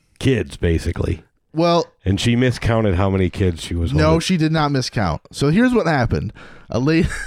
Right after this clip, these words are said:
Speaker 2: it's gonna be hard for me to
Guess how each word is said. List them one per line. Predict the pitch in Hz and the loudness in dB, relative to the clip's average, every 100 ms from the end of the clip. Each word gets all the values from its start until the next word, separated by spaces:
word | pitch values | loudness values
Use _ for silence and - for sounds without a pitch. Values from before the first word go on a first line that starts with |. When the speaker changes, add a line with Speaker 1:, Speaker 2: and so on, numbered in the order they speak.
| - - - - - _ _ - - _ _ _ _ _ _ - | -12 -16 -20 -20 -20 _ _ -20 -20 _ _ _ _ _ _ -20
Speaker 2:
it's | - - 202 - | -20 -20 -20 -8
gonna | 139 131 | -2 0
be | |
hard | 104 107 117 | 0 0 -2
for | - | -2
me | 98 95 | -4 0
to | 92 | -2